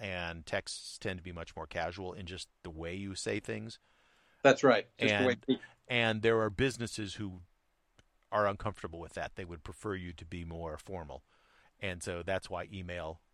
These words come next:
Speaker 1: will, at least for business, will continue. But, I mean, I don't send a whole lot of email. In fact, I send very few emails, um, that are not work-related. Most of
Speaker 2: Yeah.
Speaker 1: it is, you know, like, if I'm chit-chatting with you, I, I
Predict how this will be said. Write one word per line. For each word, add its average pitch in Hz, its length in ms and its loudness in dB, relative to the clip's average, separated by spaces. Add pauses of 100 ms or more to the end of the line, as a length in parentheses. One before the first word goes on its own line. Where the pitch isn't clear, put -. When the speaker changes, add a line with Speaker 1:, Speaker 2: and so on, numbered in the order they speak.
Speaker 1:
will, 90 560 -10
at 107 120 -12
least 127 240 -2
for 104 100 -2
business, 90 500 -6
will 80 120 -10
continue. 80 500 -12 (440)
But, 107 160 4
I 101 80 -2
mean, 98 300 -4
I 113 140 2
don't 127 200 -2
send 120 240 0
a 98 60 2
whole 104 160 -2
lot 95 180 2
of 98 80 -6
email. 98 240 -4
In 90 80 -6
fact, 95 200 -4
I 98 60 -2
send 101 220 -2
very 113 240 0
few 120 220 -6
emails, 80 560 -6 (100)
um, 73 360 -4 (680)
that 92 200 -4
are 87 80 -6
not 87 420 -4 (260)
work-related. 73 680 -8 (1800)
Most 104 320 0
of 120 100 4
Speaker 2:
Yeah. - 100 2
Speaker 1:
it 87 60 0
is, - 160 -12
you 110 80 -6
know, 92 140 -4
like, 98 160 4
if - 80 -2
I'm 127 120 6
chit-chatting 120 460 4
with 107 140 -2
you, 135 100 2
I, 107 280 4
I 117 40 4